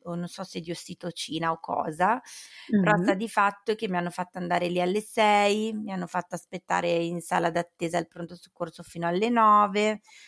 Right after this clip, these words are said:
Speaker 1: poi alle nove finalmente ci hanno fatto salire in camera me e mio marito, senza dirci niente, senza farci sapere niente, eh. Mezzogio-, sì, mezzanotte meno venti l'hanno mandato a casa,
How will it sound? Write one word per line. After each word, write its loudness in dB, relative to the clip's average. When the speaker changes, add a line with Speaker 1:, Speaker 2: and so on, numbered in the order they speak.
Speaker 1:
poi 4
alle 4
nove 2
finalmente -4
ci -8
hanno -4
fatto -12
salire -6
in -4
camera 0
me -2
e -4
mio -4
marito, 0
senza -4
dirci -4
niente, -2
senza -6
farci -4
sapere -6
niente, -2
eh. 2
Mezzogio-, -2
sì, -6
mezzanotte -2
meno 0
venti 0
l'hanno -2
mandato -4
a -6
casa, 4